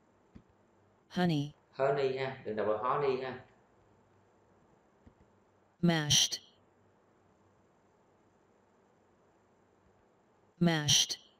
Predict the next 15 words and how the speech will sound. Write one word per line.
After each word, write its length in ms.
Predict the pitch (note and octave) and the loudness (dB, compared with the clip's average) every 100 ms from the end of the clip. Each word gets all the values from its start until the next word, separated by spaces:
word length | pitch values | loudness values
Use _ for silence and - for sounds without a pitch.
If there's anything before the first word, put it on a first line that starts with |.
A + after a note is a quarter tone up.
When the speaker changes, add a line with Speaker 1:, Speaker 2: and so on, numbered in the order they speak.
| _ _ _ _ _ _ _ _ _ _ _ _ _ _ _ _ _ _ _ _ _ _ - | _ _ _ _ _ _ _ _ _ _ _ _ _ _ _ _ _ _ _ _ _ _ -4
Speaker 1:
Potato. 480 | F3 F3+ D#3+ C#3 C#3 _ _ _ _ _ _ _ _ _ _ _ _ _ _ _ _ _ _ | 0 2 2 -2 -8 _ _ _ _ _ _ _ _ _ _ _ _ _ _ _ _ _ _
Potato. 500 | - F3 F3+ D#3+ C#3 C#3 - | -4 0 2 2 -2 -6 -2
Speaker 2:
Potato. 840 | B2 B2+ C#3+ C3+ C3 A2+ - - - - _ - | -2 0 2 2 2 2 0 -6 -14 -20 _ 0
Với 160 | C3+ | 2
lại 100 | A#2 | 2
từ 120 | A2 G#2+ | 2 2
cà 160 | G#2 | 2
chua 300 | C3+ B2+ B2+ | 2 2 2
đọc 300 | A2+ - - - | 0 -2 -4 -6
phiên 120 | C3 | -6
âm 140 | B2+ | -4
giống 120 | C#3+ | -4
nhau 200 | D3+ C3 | -2 -2
ha. 300 | C3 B2+ - - _ _ | -4 -6 -10 -18 _ _
Potato. 840 | C#3+ C3+ C3 C#3+ C3+ - A2+ G2 | 2 2 2 2 2 2 -2 -2